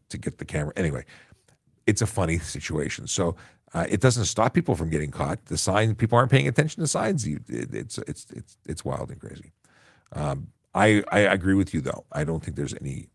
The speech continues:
real need to warn people. Uh, they're choosing to break the law, and they're gonna break the law regardless.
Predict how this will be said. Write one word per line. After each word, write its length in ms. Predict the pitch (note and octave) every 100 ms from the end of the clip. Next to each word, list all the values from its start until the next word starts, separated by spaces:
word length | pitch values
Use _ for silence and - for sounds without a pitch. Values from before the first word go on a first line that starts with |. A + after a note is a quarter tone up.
| _ -
real 260 | D#2+ D2+
need 540 | C#2+ D#2 D2+ D2 C#2 -
to 100 | -
warn 300 | C#2 C2+ D2+
people. 420 | D2 - - - - - _ _
Uh, 140 | -
they're 140 | D2 D#2+
choosing 280 | - F#2+ G2
to 60 |
break 220 | F2+ F2+ F#2
the 80 |
law, 220 | E2 F2+ -
and 100 | F#2+
they're 100 | -
gonna 260 | F#2+ E2 -
break 160 | - F2+
the 60 | E2
law 160 | E2+
regardless. 500 | - D#3 - - -